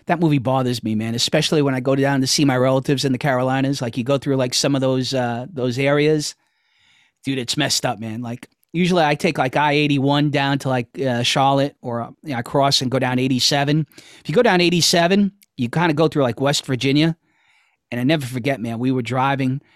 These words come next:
Look, it's like you're in a freaking different country, man. Besides, like, the Civil War stuff that's up there still. You know, I remember driving and there's, like, mountains and shit. And my wife's like, "Oh, look, there's, there's a cross up on that mountain." And I'm like, "That's not what you think.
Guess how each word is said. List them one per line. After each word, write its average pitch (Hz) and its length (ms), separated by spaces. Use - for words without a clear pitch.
Look, 143 260
it's 151 160
like 180 160
you're 190 80
in 139 60
a 127 40
freaking 143 400
different 127 320
country, 135 380
man. 117 200
Besides, 151 420
like, 135 140
the 135 80
Civil 143 360
War 135 240
stuff 147 320
that's 131 240
up 147 220
there 143 180
still. 151 420
You 131 60
know, 123 60
I 135 120
remember 156 320
driving 139 600
and 127 160
there's, 131 140
like, 110 140
mountains 143 560
and 139 140
shit. 143 320
And 127 80
my 135 80
wife's 175 300
like, 139 120
"Oh, 330 320
look, 339 200
there's, 190 300
there's 208 200
a 202 60
cross 294 460
up 214 180
on 214 80
that 214 180
mountain." 226 460
And 131 120
I'm 139 80
like, 139 340
"That's - 160
not 240 140
what 202 140
you 151 60
think. 160 360